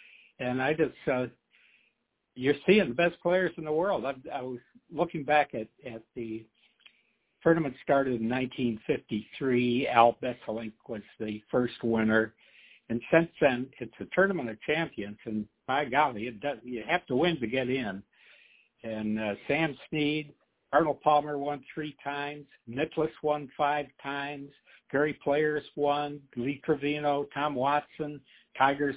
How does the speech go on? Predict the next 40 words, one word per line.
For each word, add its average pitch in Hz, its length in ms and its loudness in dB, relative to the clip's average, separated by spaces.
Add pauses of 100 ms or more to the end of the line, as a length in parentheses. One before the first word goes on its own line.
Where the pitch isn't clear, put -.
won 147 160 -2
a 139 60 -8 (120)
couple 147 320 -4
times. 147 440 -4 (720)
Uh, 120 420 -2 (840)
how 180 180 4
can 185 160 8
it, 156 180 -2
how 160 120 0
can 143 200 -6
it 127 120 -12
get 143 180 0
any 147 200 2
better 139 300 0
than 135 220 -2
that? 135 320 -6 (180)
Uh, 110 280 -10 (120)
it's, - 140 -16 (380)
uh, 107 80 -2 (160)
absolutely 143 640 0
brilliant, 120 500 2 (260)
uh, 113 100 -4 (360)
what 127 180 4
they've 123 140 0
been 113 140 0
doing. 127 260 4
And, 113 160 -4
and 120 240 -4
lately, 131 520 2
they, 123 260 -2 (140)
you 123 120 -4
know, 113 80 -4
it's 113 180 -8
been 117 220 -2 (400)
all 117 160 8
the, 120 160 -4 (460)
the 107 120 2
new 131 260 4
young 135 360 4
guys, 123 380 0